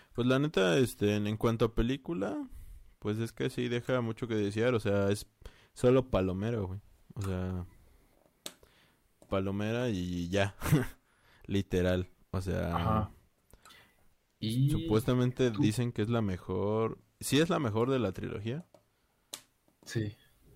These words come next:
Speaker 2: ¿Y de las de, y en general de Spider-Man?
Speaker 1: Nah.
Speaker 2: ¿No? ¿Para ti cuál es la mejor?
Speaker 1: No mames, son mucho mejores las de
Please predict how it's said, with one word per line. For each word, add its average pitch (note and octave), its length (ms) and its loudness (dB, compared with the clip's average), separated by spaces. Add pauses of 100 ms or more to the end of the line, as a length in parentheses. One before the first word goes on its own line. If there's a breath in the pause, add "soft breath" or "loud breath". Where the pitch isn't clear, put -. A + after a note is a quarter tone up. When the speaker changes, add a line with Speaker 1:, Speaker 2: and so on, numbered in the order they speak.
(600)
Speaker 2:
¿Y A#2 100 -2
de A2+ 100 8
las G#2 240 6
de, G2+ 380 2
y G#2 160 2
en G2+ 140 2
general G#2+ 340 4
de C3+ 60 6
Spider-Man? C3+ 560 2 (1300)
Speaker 1:
Nah. E2 400 -8 (1300 loud breath)
Speaker 2:
¿No? C3+ 300 -2
¿Para G2+ 140 4
ti A#2 80 0
cuál A#2+ 140 6
es A#2 60 2
la A2 60 0
mejor? G2+ 260 -6 (440)
Speaker 1:
No F2+ 100 -8
mames, F2+ 520 -6 (160)
son G2+ 140 -2
mucho A2 300 0
mejores G2+ 400 0
las - 280 -4
de - 580 -8